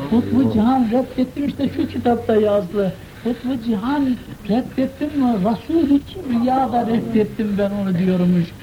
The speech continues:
"Resul-i Kibriya reddettim mi? Allah ben kabul defterimden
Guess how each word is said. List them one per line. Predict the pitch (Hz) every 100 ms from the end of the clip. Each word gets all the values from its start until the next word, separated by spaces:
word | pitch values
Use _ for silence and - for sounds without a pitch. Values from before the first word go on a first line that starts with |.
| - - 160
"Resul-i | 196 - 294 311 262 -
Kibriya | 254 233 247 233
reddettim | 220 254 - 254 - 311 285
mi? | 240 - - -
Allah | 226 254 254 196 -
ben | 233 214
kabul | 233 240 302 233
defterimden | 220 - 233 220 214 214